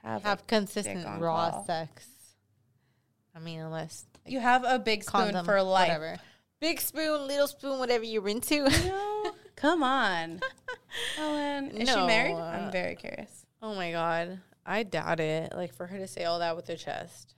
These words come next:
Speaker 2: That basically just goes back to, like, these, like, certain stats that I have about, like,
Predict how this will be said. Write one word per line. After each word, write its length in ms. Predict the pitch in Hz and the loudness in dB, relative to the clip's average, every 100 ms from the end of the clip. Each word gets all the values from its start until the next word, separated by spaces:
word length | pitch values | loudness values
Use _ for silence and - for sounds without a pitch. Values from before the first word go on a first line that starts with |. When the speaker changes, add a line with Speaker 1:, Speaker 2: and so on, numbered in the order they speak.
| _ _ _ _ _ _ _ _ | _ _ _ _ _ _ _ _
Speaker 2:
That 120 | 202 226 | -4 2
basically 340 | 254 247 240 | 2 2 -2
just 160 | 214 185 | -2 2
goes 200 | 185 165 | 2 4
back 220 | 156 - | 0 0
to, 80 | 165 | -2
like, 160 | 165 165 _ | -4 -4 _
these, 220 | 190 185 | -20 -12
like, 260 | 180 175 175 | -4 -4 -4
certain 540 | - - 202 185 185 | -14 -8 -4 -4 -6
stats 400 | 190 175 151 170 | -4 -2 0 -2
that 80 | 196 | -2
I 60 | 226 | 0
have 380 | 254 202 190 190 | 2 4 4 4
about, 320 | 190 180 180 | 6 6 6
like, 220 | 185 180 | 4 0